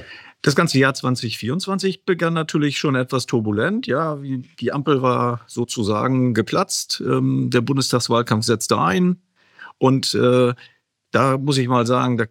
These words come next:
das kann man ja auch gleich voranstellen. Da war ich natürlich unheimlich stolz auf, auf das Team, dass es uns gelungen ist, trotzdem, also auch mit entsprechenden Thesen,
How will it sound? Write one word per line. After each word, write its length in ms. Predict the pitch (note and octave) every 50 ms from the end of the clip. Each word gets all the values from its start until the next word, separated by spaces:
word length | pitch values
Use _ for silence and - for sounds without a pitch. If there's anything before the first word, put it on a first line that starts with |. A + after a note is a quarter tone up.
| -
das 180 | - A2+ A2 -
kann 200 | - - D#3+ D3+
man 120 | C#3+ C#3+
ja 120 | B2+ B2 B2
auch 140 | A#2 A2+ -
gleich 260 | A2 G#2+ B2+ B2+ -
voranstellen. 640 | - B2 G#2+ A#2 B2 C#3 - - A#2 G#2+ G#2+ G2+
Da 100 | G#2 G#2
war 100 | A2 A2+
ich 80 | A#2+ -
natürlich 340 | G2+ F#2+ - B2 A2 - -
unheimlich 360 | D3 B2+ A#2+ A2+ A#2+ G#2+ -
stolz 400 | - - G#2+ A2+ A#2 B2 - -
auf, 460 | - G#2 G#2 - - - - - - - -
auf 160 | - G#2+ -
das 180 | - G#2 - -
Team, 400 | - - D3 D3+ D#3+ E3 D#3 A#2+
dass 160 | A#2 A2+ -
es 140 | A2+ G#2+ -
uns 180 | A2+ G2 -
gelungen 400 | - - G2 G#2 A2+ B2+ B2+ A#2
ist, 160 | A2 G#2+ - -
trotzdem, 600 | - A2 - - - - A#2+ A2+ A2+ A2+ A#2+ A#2+ - - - - - _ -
also 260 | - G2 G2+ A2+ F#2+
auch 180 | G#2 A2+ G#2+ -
mit 140 | G#2+ A2+
entsprechenden 640 | - A2 G#2+ - - A#2 - - A2+ G#2+ G#2+ G#2+ F#2
Thesen, 520 | - C3+ C3+ C3+ B2 B2+ B2 A#2+ A#2+ B2